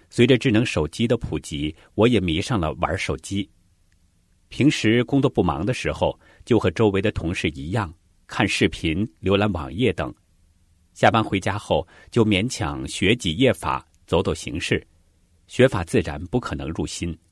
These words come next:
讲真相、救众生的事，偶尔才做一次。三件事在我这儿就是糊弄事儿，心性境界和常人没有什么太大的区别。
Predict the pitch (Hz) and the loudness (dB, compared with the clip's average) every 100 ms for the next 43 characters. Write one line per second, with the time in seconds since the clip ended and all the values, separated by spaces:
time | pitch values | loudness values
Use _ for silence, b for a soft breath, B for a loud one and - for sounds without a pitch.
0 | _ _ _ _ _ _ _ _ 104 98 | _ _ _ _ _ _ _ _ -2 0
1 | 127 147 151 123 104 143 120 113 - 117 | 2 2 2 2 2 0 0 0 0 -2
2 | 117 - 87 78 b b b 92 107 135 | -2 -4 -4 -6 b b b 4 6 6
3 | 67 65 - 82 139 90 67 - - - | 2 -4 -6 -2 2 0 0 -8 -6 -6
4 | _ _ _ _ _ _ _ _ _ - | _ _ _ _ _ _ _ _ _ 0
5 | 131 151 143 - 131 127 85 57 - 80 | 2 4 4 4 2 2 0 -4 -4 -6
6 | - _ _ 104 98 82 - 90 110 110 | -8 _ _ -2 0 -2 -2 0 0 0
7 | 131 95 - _ _ _ _ _ _ _ | -2 -2 -6 _ _ _ _ _ _ _
8 | - 139 147 139 117 170 110 90 76 - | 0 0 4 2 4 4 4 2 -2 -2
9 | - - 80 110 69 64 _ - 92 123 | -4 -2 -2 0 -2 -6 _ -6 0 2
10 | 113 - 80 78 - 92 113 76 - - | 0 -2 -4 -6 -6 -6 -4 -6 -8 -6
11 | 101 78 | -4 -4